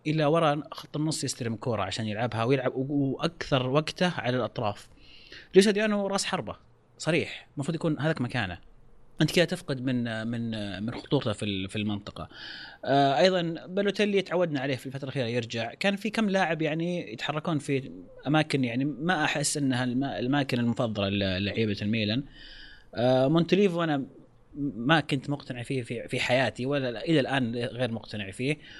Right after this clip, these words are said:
ولا أعتقد أنه يعني هو اللاعب الم-، المناسب ل-، لقيادة الميلان. آم، بالنسبة لليوفي، آم، الفوز واحد وعشرين من اثنين وعشرين مباراة،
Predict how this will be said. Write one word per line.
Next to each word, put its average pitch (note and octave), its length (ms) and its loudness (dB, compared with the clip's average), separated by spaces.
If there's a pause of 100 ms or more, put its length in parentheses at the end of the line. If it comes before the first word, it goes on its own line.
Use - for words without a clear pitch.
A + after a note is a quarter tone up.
(200)
ولا D#3+ 160 6
أعتقد C3 340 0
أنه G#2+ 240 -4
يعني G2+ 480 -6
هو A2+ 120 -4
اللاعب A2 340 -4
الم-، G#2 180 -6
المناسب G#2+ 680 -4 (100)
ل-، F#2 440 -4
لقيادة G2+ 420 -2
الميلان. F#2 360 -2 (1200)
آم، B2+ 480 6
بالنسبة F3 440 4
لليوفي، F3 720 2 (180)
آم، D3 840 -2 (260)
الفوز E3+ 340 2
واحد D3+ 220 0
وعشرين C#3 360 -2
من A2+ 260 -2
اثنين A2 240 -4
وعشرين G2+ 260 -2
مباراة، F#2+ 300 -4